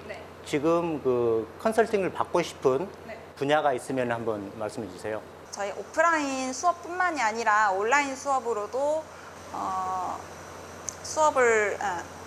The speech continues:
Speaker 1: 디저트 교육을 할 수 있고, 그리-, 그리고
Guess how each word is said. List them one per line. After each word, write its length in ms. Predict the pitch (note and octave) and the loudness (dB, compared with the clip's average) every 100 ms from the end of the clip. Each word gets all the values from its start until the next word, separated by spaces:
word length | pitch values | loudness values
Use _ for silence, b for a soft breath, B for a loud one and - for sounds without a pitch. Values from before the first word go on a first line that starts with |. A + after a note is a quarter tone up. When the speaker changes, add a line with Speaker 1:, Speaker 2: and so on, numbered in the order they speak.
| - | -4
Speaker 1:
디저트 340 | A#3 B3 A#3 | 0 2 2
교육을 400 | A3+ A3 A3 A3+ | 6 6 8 4
할 80 | C4+ | 2
수 400 | D4 C#4+ C#4 C4 | 0 0 2 4
있고, 500 | G#3 - - D4+ E4+ E4+ - | 2 0 4 8 6 4 -4
그리-, 160 | G#3 G3 - - | -4 -6 -10 -12
그리고 800 | G3 G3+ G3 G3 F#3+ F#3+ F#3+ F#3 | -6 -4 -2 -2 0 0 0 -2